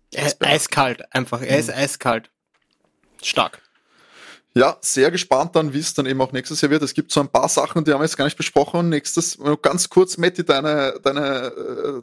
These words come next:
Speaker 2: zwei Sätze dazu, dass ab nächstes Jahr der Extrapunkt für die schnellste Runde abgeschafft wird.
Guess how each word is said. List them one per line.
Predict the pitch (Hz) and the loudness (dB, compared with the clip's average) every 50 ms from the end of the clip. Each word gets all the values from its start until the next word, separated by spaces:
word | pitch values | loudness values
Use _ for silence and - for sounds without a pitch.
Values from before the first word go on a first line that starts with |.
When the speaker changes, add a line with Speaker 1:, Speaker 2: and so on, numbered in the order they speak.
| - _ _ | -14 _ _
Speaker 2:
zwei | - - - 143 | -4 0 0 0
Sätze | 147 - - 139 147 - - - 175 160 | 2 2 2 2 2 0 0 0 2 2
dazu, | 151 147 - - - 151 147 | 2 0 -2 0 0 2 2
dass | 143 147 143 - | 2 2 2 0
ab | 139 131 - - | -2 -2 0 -2
nächstes | 139 139 - - - - 143 - - | -2 -2 -2 -2 -4 -2 -2 0 2
Jahr | 131 131 139 | 2 2 2
der | 131 135 123 | 2 0 -2
Extrapunkt | 127 - - - - 131 - - 139 139 - | -2 -2 -4 -4 -4 -2 -2 -2 -2 0 0
für | - | -2
die | 135 127 | -2 0
schnellste | - - 127 127 - - | -2 -2 -2 0 0 0
Runde | 131 131 139 151 160 | 0 0 2 2 0
abgeschafft | 143 - _ - - - 156 151 - - 160 | 0 -2 _ -6 -2 -2 -2 -2 -2 -4 -6
wird. | 156 | -6